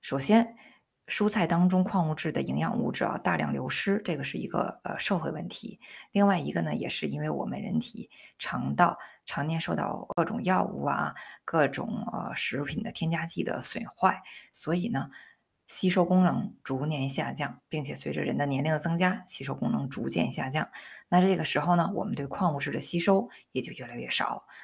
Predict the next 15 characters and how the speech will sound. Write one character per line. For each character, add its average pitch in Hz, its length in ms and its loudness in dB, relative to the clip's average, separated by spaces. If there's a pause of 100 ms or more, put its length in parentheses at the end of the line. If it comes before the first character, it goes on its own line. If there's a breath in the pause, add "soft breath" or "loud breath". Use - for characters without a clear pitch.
(100)
导 139 160 2
致 226 120 4
我 180 140 8
们 139 160 2
人 139 100 0
体 160 140 0
当 160 240 2
中 190 220 4
呢， 185 140 0 (680 loud breath)
哎， - 240 0
酸 254 420 6
虽 214 220 2
然 170 100 6
很 - 280 -2
多， 147 420 0